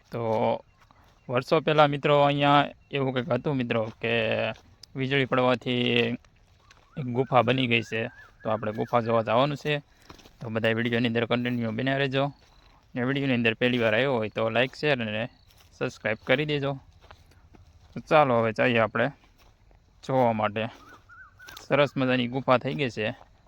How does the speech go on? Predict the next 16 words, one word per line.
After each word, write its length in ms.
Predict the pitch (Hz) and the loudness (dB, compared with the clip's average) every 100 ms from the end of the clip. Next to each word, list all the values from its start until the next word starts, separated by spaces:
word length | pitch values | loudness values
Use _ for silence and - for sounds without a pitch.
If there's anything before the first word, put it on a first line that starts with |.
| _ - | _ -8
અહીંયા 500 | 117 123 120 123 110 | -2 4 6 6 4
ભોળાનાથ 560 | - 117 120 113 117 117 113 113 110 | 0 4 4 4 0 2 0 0 2
બિરાજમાન 520 | 117 113 110 113 110 101 | 4 4 2 -2 -4 -2
છે 120 | 127 113 120 _ - _ _ - | 0 0 -2 _ -20 _ _ -12
એવું 200 | 123 110 - | -8 -8 -2
કહેવામાં 400 | 117 110 107 113 | 0 0 0 0
આવે 140 | 123 - | 0 -4
છે. 100 | 113 110 _ _ _ _ - _ _ _ _ _ - - - - _ - | -12 -12 _ _ _ _ -20 _ _ _ _ _ -20 -20 -20 -20 _ -2
આપણે 240 | 120 120 | 2 2
તો 60 | 110 | 0
પહેલી 260 | 113 123 120 | 0 2 2
વાર 120 | 113 110 | 2 0
જઈએ 180 | 123 123 | 0 0
છીએ, 260 | 131 123 131 - _ _ - - _ _ _ - - _ _ _ _ _ _ _ _ - | -4 -4 -4 -12 _ _ -20 -20 _ _ _ -20 -20 _ _ _ _ _ _ _ _ -6
તો 40 | 107 | -2
આપણે 200 | 113 107 | -2 -2